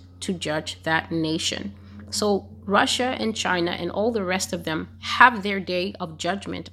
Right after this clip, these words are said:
up ahead. But as I said with the je-, jealous husband analogy, it is unfortunately that by the time Russia and China reach their judgment, there will be very few people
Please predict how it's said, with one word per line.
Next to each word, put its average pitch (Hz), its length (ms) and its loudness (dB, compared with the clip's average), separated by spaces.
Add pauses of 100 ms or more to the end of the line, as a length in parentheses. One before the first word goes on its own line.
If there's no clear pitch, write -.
up 190 200 4
ahead. 180 520 2 (520)
But 180 100 0
as 180 180 4
I 180 100 0
said 214 360 4
with 175 140 -2
the 170 80 0
je-, 160 360 -2
jealous 190 400 2
husband 175 500 -2 (260)
analogy, 170 680 2 (260)
it 175 120 0
is 170 160 0
unfortunately 175 840 -2
that - 200 -12
by 151 120 -2
the 165 100 -4
time 196 500 2
Russia 170 460 0
and 175 160 -2
China 170 340 0
reach 185 500 -2
their 220 300 4
judgment, 190 560 -2 (440)
there 190 120 6
will 190 140 4
be 185 160 0
very 180 580 2
few 180 680 0
people 165 520 -2